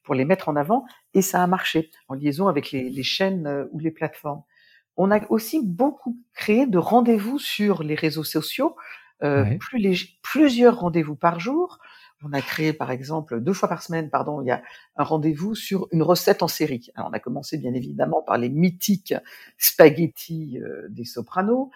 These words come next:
Speaker 1: Après, je crois que c'était
Speaker 2: Ah,
Speaker 1: les crêpes
Speaker 2: ouais.
Speaker 1: dans Stranger Things. Et puis, on a fait
Speaker 2: Excellent.
Speaker 1: aussi des, des séries cultes. On a expliqué à chaque fois pourquoi cette série était culte et on tirait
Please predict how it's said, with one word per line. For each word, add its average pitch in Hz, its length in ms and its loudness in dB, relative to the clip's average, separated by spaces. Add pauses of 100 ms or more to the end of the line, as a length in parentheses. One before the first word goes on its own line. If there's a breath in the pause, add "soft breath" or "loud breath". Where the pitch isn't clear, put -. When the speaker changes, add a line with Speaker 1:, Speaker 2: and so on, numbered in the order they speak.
(340 soft breath)
Speaker 1:
Après, 160 340 2
je - 100 -4
crois 147 120 -4
que 127 60 0
c'était 123 180 4
Speaker 2:
Ah, 110 100 2
Speaker 1:
les 104 140 0
crêpes 104 140 4
Speaker 2:
ouais. 98 60 0
Speaker 1:
dans 127 120 -2
Stranger 123 400 -4
Things. 247 320 -4 (600 loud breath)
Et 190 120 6
puis, 208 280 4
on 196 60 8
a 180 40 6
fait 175 120 6
Speaker 2:
Excellent. 185 180 4
Speaker 1:
aussi - 240 0
des, 151 260 -2
des 139 160 -2
séries 165 480 2
cultes. 269 400 0
On 139 140 -6
a 139 40 2
expliqué 147 460 -4
à 143 60 -2
chaque - 260 -2
fois 160 260 0
pourquoi 156 380 -2
cette 127 220 -10
série 143 260 -4
était 139 220 -2
culte 175 340 -4
et - 60 -8
on 123 80 -4
tirait 156 380 2